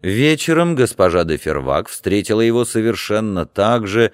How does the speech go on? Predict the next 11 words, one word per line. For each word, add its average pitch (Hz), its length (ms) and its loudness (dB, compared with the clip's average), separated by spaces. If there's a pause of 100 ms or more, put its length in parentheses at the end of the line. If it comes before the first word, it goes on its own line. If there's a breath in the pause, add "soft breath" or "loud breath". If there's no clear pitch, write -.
(140 soft breath)
как 98 220 -2
если 101 280 -4
бы 98 120 0
она 101 220 -2
не 104 120 -2
получала 117 680 2
этого 76 340 -2
философически-мистического 90 1700 -4
и 95 200 -2
религиозного 82 760 -4
трактата, 87 760 -2